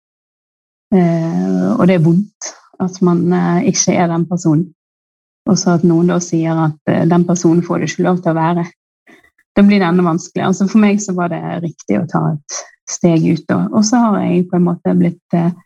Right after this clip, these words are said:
værende utenfor, men gått gjennom en, eh, hva skal jeg si, en reise der, eh,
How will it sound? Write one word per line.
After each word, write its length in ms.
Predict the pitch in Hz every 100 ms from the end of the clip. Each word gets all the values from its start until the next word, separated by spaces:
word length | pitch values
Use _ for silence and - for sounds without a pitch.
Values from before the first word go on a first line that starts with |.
| _ _ _ _ _ _
værende 440 | 196 180 185 202 185
utenfor, 600 | 180 - 214 208 196 175
men 200 | 165 175
gått 160 | 170 -
gjennom 400 | 175 160 156 156
en, 260 | 156 156
eh, 200 | 160 160 175 - _ _ _ _ _ _
hva 80 | -
skal 160 | 180 190
jeg 40 |
si, 160 | 185 175
en 140 | 165
reise 460 | 165 170 165 - 180
der, 300 | 175 160 165
eh, 260 | 165 - 185